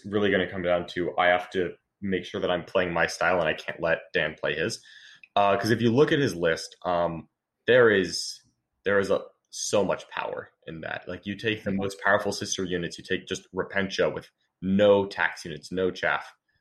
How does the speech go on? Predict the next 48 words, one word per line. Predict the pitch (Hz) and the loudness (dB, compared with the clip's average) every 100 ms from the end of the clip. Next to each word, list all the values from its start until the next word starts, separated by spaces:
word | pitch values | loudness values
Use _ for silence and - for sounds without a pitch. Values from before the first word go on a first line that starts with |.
| _ _ | _ _
and | 92 92 | -2 2
then | 92 90 | 0 0
you | 85 | -2
just | 92 - | -4 -4
take | - 90 - | -2 -2 -2
salamanders | - 117 95 73 - - | 2 2 2 -2 -6 -12
and | - 80 | -10 -10
you | 82 | -8
just | 85 - | -10 -8
take | 92 87 | -8 -4
the | 87 | -2
most | 90 90 92 - | 2 2 0 -4
powerful | 92 90 90 87 | -2 0 0 -6
units. | 82 87 71 - | -6 -6 -8 -10
Again, | 85 87 76 - _ _ _ _ _ _ | -4 -4 -4 -10 _ _ _ _ _ _
very | 120 120 110 107 | 0 4 6 6
little | 95 92 | 4 0
tax, | 82 87 - | 0 -4 -2
very | - 92 | -4 -4
little | - | -4
chaff. | 82 80 76 - - - _ - | -6 -4 -4 -6 -20 -20 _ -2
It, | 107 | -2
it's | 110 - | -2 -4
just, | - 117 - - - | -4 -4 -8 -14 -8
like, | 92 | -8
he | - | -6
took, | 107 139 131 | -4 -4 -2
like, | 113 - | -4 -2
the | 95 | -2
damage | 87 85 95 | 0 0 -2
dealing | - 104 104 | 0 0 2
aspect | 104 107 120 117 - | 0 0 -2 -4 -6
of | 95 - | -8 -8
two | - 98 | -6 -6
competitive | 90 101 87 95 90 85 | -6 -8 -2 -2 0 0
armies | 82 101 117 | 2 2 0
and | - | -2
just | 87 - | -6 -6
put | - | -6
it | 85 | -2
all | 82 | -2
together | - 85 82 120 - - _ | -2 -2 2 0 -2 -18 _
into, | 101 - 101 80 85 | -8 -4 -4 -2 0
"I | 85 | 0
do | 87 | -2
even | - 85 82 | -4 -4 -4
more | 80 78 | -4 -2
damage." | 82 80 80 - | -4 -6 -8 -16